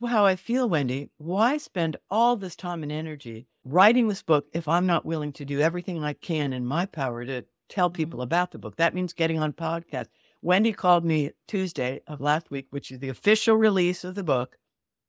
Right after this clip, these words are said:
Speaker 2: <laughs>
Speaker 1: And she said, "Okay, today is, guess what? From our perspective, your publisher and your agent,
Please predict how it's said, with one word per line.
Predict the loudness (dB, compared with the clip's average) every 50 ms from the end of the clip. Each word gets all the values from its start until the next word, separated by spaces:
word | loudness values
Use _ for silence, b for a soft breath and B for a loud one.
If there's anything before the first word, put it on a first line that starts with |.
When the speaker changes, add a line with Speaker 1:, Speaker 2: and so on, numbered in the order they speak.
| _ -12
Speaker 2:
<laughs> | -12 -8 -4 -2 0
Speaker 1:
And | 0 0 -2 -4
she | -6 -6 -6
said, | 0 2 4 4 4 4 0 -4 -6
"Okay, | -6 -4 -2 -2 -2 -2 -4 _ _ -6
today | -2 0 2 2 4 4 4 2
is, | 2 -2 -4 -8 _ _ _ _ -2
guess | 0 0 0 -2 -2
what? | 0 2 2 2 2 0
From | 0 0 2
our | 2 0 -2
perspective, | -6 -10 -14 -4 -2 0 0 0 0 -4 -6 -6 -6 -10 _ _ _ _ -8
your | -8 0
publisher | 4 6 6 6 4 2 -2 -2 0 0
and | 2 2
your | 2 2
agent, | 0 0 -2 -4 -6 -6